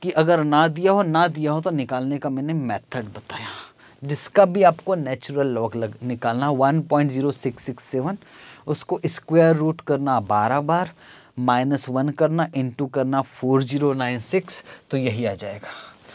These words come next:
पर दिया हुआ है तो ज़्यादा समस्या है नहीं। फिर ट्वेल्व परसेंट into पॉइंट ज़ीरो एट into पॉइंट फ़ाइव टाइम पीरियड टी, और फिर ये, तो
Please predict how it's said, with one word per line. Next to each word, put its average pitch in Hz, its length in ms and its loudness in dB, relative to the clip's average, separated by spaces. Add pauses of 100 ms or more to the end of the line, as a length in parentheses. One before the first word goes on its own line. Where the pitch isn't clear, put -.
(200)
पर 240 140 8
दिया 214 260 8
हुआ 254 200 8
है 262 60 8
तो 240 100 6
ज़्यादा 180 260 6
समस्या 156 400 -4
है 110 180 -12
नहीं। - 1000 -20 (760)
फिर 202 280 6 (1300)
ट्वेल्व 165 260 8
परसेंट 190 400 4
into 170 240 -2
पॉइंट 160 340 4
ज़ीरो 147 340 0
एट 170 300 0 (300)
into 147 260 0
पॉइंट 156 240 2
फ़ाइव 170 340 2
टाइम 160 260 6
पीरियड 160 400 2 (220)
टी, 180 200 -2 (840)
और 175 120 8
फिर 175 200 4
ये, 117 300 -2 (100)
तो - 120 -8